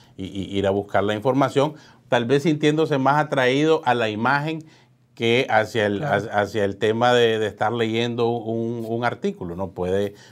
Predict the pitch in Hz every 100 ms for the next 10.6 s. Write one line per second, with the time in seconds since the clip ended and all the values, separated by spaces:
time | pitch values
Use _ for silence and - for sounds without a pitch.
0 | _ 104 101 104 104 104 98 98 92 98
1 | 98 101 104 117 104 87 85 92 92 113
2 | 117 110 104 95 95 117 135 151 120 90
3 | 90 90 95 98 104 104 104 107 120 123
4 | 139 147 165 - - - 95 92 95 87
5 | 98 101 98 98 104 98 92 92 85 80
6 | 87 92 90 101 - 135 95 82 85 78
7 | 80 - - 71 - - - - - 95
8 | 92 92 - 101 104 95 92 76 - -
9 | - 98 92 90 98 101 107 104 90 92
10 | 92 98 120 147 139